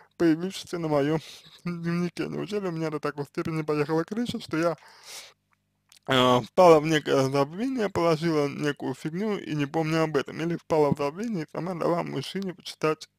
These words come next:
свой дневник? А, ну, во-первых, а, вы говорите о многих, э, вещах, между собой не связанных. Например, вы говорите о, о страхе,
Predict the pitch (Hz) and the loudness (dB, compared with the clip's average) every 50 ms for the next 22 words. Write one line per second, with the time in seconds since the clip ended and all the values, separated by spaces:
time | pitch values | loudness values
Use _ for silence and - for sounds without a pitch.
0 | _ _ - - 143 135 135 135 131 - _ _ _ _ _ 156 151 147 127 - | _ _ -18 -14 -6 -4 -4 -4 -4 -8 _ _ _ _ _ -6 -6 -6 -8 -10
1 | - - - _ _ _ _ _ _ _ _ _ _ - - _ _ _ _ _ | -16 -20 -20 _ _ _ _ _ _ _ _ _ _ -20 -20 _ _ _ _ _
2 | _ _ _ _ _ _ _ _ _ _ _ _ _ _ _ _ _ _ _ _ | _ _ _ _ _ _ _ _ _ _ _ _ _ _ _ _ _ _ _ _
3 | - 151 160 160 156 165 190 240 247 208 185 170 170 220 226 214 175 160 - - | 8 10 12 12 12 12 12 8 8 8 8 8 10 10 10 10 10 8 6 4
4 | - - 139 165 127 90 113 156 151 147 147 151 147 147 175 202 180 165 156 156 | -6 -4 -2 -2 -2 2 6 8 8 10 10 8 8 6 4 2 4 6 6 6
5 | 160 165 160 - 156 143 143 80 - 151 160 165 160 160 151 147 120 - - - | 6 4 2 2 0 2 2 2 2 2 4 4 6 6 6 6 4 0 -4 -12
6 | 87 110 160 175 180 160 139 98 123 123 113 - - - _ _ - 131 147 147 | -4 -2 0 2 2 0 0 0 -2 -2 -2 -2 -12 -20 _ _ 0 4 6 8
7 | 151 151 147 147 143 151 147 156 - 247 294 - - - 160 175 196 190 170 156 | 8 8 8 6 4 0 -4 0 0 0 0 -2 -6 -6 -4 -4 -4 -4 -4 -6
8 | - - - 127 127 135 165 180 170 151 143 139 - - 156 147 131 120 - - | -4 -2 0 0 0 0 -2 -4 -2 -2 -4 -6 -6 -2 0 2 2 2 0 -4
9 | - - - _ _ _ _ _ _ _ _ _ _ _ _ _ _ _ _ _ | -14 -20 -20 _ _ _ _ _ _ _ _ _ _ _ _ _ _ _ _ _
10 | - _ _ _ _ _ _ _ _ _ _ _ _ _ _ _ _ _ _ _ | -20 _ _ _ _ _ _ _ _ _ _ _ _ _ _ _ _ _ _ _
11 | _ - 156 151 156 185 208 233 285 339 294 196 180 208 185 175 170 170 202 240 | _ -4 -4 -2 0 0 0 2 2 2 2 2 -2 -2 2 4 6 6 6 4
12 | 240 - 202 180 143 - - - - - - - _ _ - 170 180 190 190 180 | 2 2 2 2 2 2 -4 -10 -14 -16 -20 -20 _ _ 6 8 10 12 12 10
13 | 175 - - - 78 85 135 - - 170 175 196 190 156 - - 170 160 160 156 | 10 8 4 0 -6 -6 -8 -4 0 2 4 6 4 4 2 0 2 2 2 2